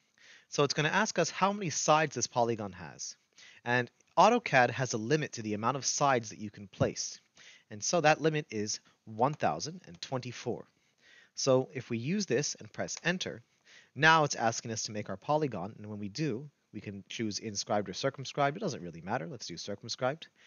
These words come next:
There it is. This essentially looks just like a circle.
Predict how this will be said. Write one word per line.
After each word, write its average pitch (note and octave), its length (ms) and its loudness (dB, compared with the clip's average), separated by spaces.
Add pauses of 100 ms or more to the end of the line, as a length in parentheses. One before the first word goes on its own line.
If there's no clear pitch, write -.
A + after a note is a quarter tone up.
(360)
There B2+ 240 6
it C#3 80 4
is. - 280 -2 (260)
This B2 120 -4
essentially D#3 560 2
looks B2 640 0
just B2+ 300 2
like G#2+ 140 0
a G2 40 -8
circle. - 400 -6